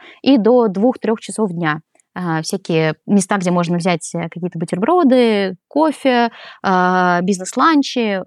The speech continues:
вот они будут работать по такому принципу. То есть в два часа всё, всё закрылось, и н-, н-, невозможно найти никакое заведение. Если, например, эти люди уехали отдыхать, либо заболели, либо просто устали, они так и повесят табличку, они скажут, там: "Мы заболели,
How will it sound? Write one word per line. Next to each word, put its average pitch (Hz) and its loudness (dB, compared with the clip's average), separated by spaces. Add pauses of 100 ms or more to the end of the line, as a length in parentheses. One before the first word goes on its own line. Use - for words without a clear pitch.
(160)
вот 233 -4
они 254 2
будут 208 0
работать 190 -2
по - -12
такому 196 -2
принципу. 170 -2
То - -2
есть 185 0 (180)
в 196 2
два 254 4
часа 269 -2
всё, 180 -2
всё 185 -4
закрылось, 262 0
и 226 4
н-, 190 -4
н-, 196 0
невозможно 202 2 (140)
найти 190 2
никакое 185 0
заведение. 165 0 (280)
Если, 240 2
например, 226 6
эти 214 2
люди 214 4 (180)
уехали 269 2
отдыхать, 226 0
либо 196 0 (160)
заболели, 214 2
либо 214 0
просто 247 -4
устали, 196 -2 (160)
они 247 0
так 285 -4
и 262 -2
повесят 190 -2
табличку, 226 -6
они 208 -4
скажут, 180 -8
там: 180 -8
"Мы 220 4
заболели, 214 2